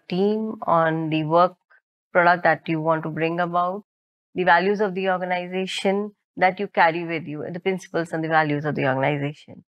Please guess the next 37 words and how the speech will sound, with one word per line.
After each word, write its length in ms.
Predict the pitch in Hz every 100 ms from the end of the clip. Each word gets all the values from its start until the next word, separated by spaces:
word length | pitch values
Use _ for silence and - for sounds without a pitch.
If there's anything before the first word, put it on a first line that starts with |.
| _ _ _ _ _ _ _ -
Throughout 300 | 247 247 247
my 200 | 247 233
career, 440 | 208 190 196 202
I 120 | 190
have 280 | 190 190 185
taken 580 | 185 175 190 190 185 170
one 360 | 180 202 233
approach, 500 | 220 190 185 170 180 -
and 180 | 170 170
that 240 | 160 160
is 160 | 175 180
learn 320 | 165 156 156
by 120 | 151
experience. 920 | - - - 139 131 - 139 - - - _ _ _ -
That 300 | 175 185 190
is 200 | 185 185
the 200 | 180 185
major, 640 | 175 170 165 190 180 175 - _ _ _ -
uh, 400 | 151 143 147 135
I 120 | 151
would 240 | 156 165 -
say, 420 | 180 160 151 -
success 560 | - 185 170 - 170 175
of 180 | - 160
our 260 | 139 156 170
story, 460 | 170 185 170 170 -
of 100 | 143 -
my 260 | 151 160
story, 520 | 170 - 160 151 156 - -
when 260 | 143 151
I 140 | 156 160
present 440 | - 147 147 147
in 140 | 156 160
front 260 | 147 143
of 160 | 143 -
you 60 |
today. 400 | - 135 131 117